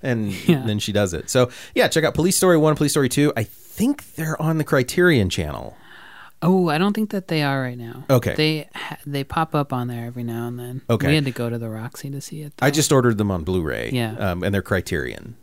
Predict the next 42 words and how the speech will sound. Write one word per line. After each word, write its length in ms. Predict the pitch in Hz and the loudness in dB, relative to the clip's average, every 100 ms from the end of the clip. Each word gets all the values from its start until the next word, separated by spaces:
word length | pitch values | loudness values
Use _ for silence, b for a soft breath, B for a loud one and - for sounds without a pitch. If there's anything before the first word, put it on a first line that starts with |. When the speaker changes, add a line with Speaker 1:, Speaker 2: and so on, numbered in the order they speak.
| - | -8
Speaker 2:
Okay. 80 | 123 | -4
Speaker 1:
So, 380 | - 71 67 - - | -2 -2 -4 -10 -8
um, 420 | 85 78 78 76 | -4 -4 -6 -6
I 100 | 82 | -6
was 160 | 80 | -6
thinking 240 | - 85 78 | -6 -8 -8
they 80 | 73 | -8
might 300 | 73 69 - | -8 -10 -10
be, 140 | - | -10
but, 280 | - - - | -8 -8 -8
uh, 160 | 69 - 127 - - | -10 -10 -14 -20 -14
check 240 | - 208 202 | -2 0 2
'em 80 | 175 | 0
out 160 | 123 | 0
if 160 | 110 98 | -2 -6
you 60 | |
can. 180 | - - - | -12 -14 -8
They're 120 | - | -4
Speaker 2:
Yeah. 40 | 80 | -4
Speaker 1:
really 160 | 76 | -6
good. 160 | - - - - - b b - - b b b b b | -10 -14 -20 -20 -20 b b -20 -20 b b b b b
Okay, 260 | 196 240 254 | 4 6 6
well, 100 | 220 | 6
that's 160 | 214 | 4
gonna 180 | 208 214 | 4 4
wrap 240 | 196 202 196 | 6 6 4
up 100 | 180 | 4
this 160 | 175 | 2
episode 420 | 185 175 - 190 165 | 2 2 4 4 4
of 160 | 131 | 4
Real 300 | 139 160 160 | 6 8 8
Bad. 280 | 127 113 101 | 6 4 4
Thank 180 | 127 127 | 2 4
you 100 | 123 | 4
guys 100 | 120 | 4
for 80 | 120 | 4
watching 280 | 110 123 | 2 2
this 140 | 104 98 | 0 2
wonderful 680 | 117 143 208 294 214 156 160 | 2 4 4 4 2 2 0
movie 300 | 127 110 87 | 0 0 -2
with 180 | 82 82 | -2 -4
me. 260 | 71 - | -8 -10